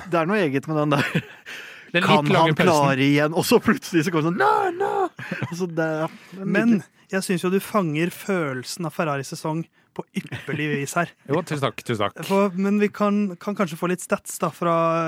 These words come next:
Speaker 3: eh, monegasken vår først.
Speaker 2: Ja, vi kan starte der da. Altså, det ble tre seire, elleve podiumplasseringer til, eh, Charles Leclerc. Han nådde Q tre tjueén av tjueto ganger, og det var vel, eh, i Canada at de dreit i å kjøre noe mer enn, eh,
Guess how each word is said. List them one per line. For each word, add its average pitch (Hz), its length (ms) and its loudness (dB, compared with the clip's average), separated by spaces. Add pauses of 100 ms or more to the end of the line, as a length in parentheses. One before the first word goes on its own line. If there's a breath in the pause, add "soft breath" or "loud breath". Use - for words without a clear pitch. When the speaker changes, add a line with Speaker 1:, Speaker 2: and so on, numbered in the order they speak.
(100)
Speaker 3:
eh, 151 320 -6
monegasken 160 560 -2
vår 160 80 -2
først. - 400 -6
Speaker 2:
Ja, 151 160 4
vi 175 80 0
kan 165 180 0
starte 143 300 0
der 139 160 4
da. 139 140 4
Altså, 127 180 0
det 147 80 0
ble 139 180 4
tre 135 240 0
seire, 117 640 0
elleve 113 300 0
podiumplasseringer 104 1120 -4
til, 117 380 -2
eh, 110 440 0
Charles 113 360 -2
Leclerc. 170 500 -2
Han 127 160 -6
nådde 117 320 -2
Q 127 220 -4
tre 117 400 -2
tjueén 120 600 -4
av 110 180 -2
tjueto 117 360 -6
ganger, 117 380 -2
og 127 40 -6
det 123 120 -2
var 113 140 0
vel, 110 340 -2
eh, 107 120 -4 (500 loud breath)
i 123 60 -10
Canada 113 720 -2
at 117 120 -6
de 117 160 -2
dreit 107 340 -4
i 107 160 -2
å 107 180 -2
kjøre 101 280 -4
noe 104 100 -8
mer 104 240 -4
enn, 107 180 -6
eh, 107 300 -6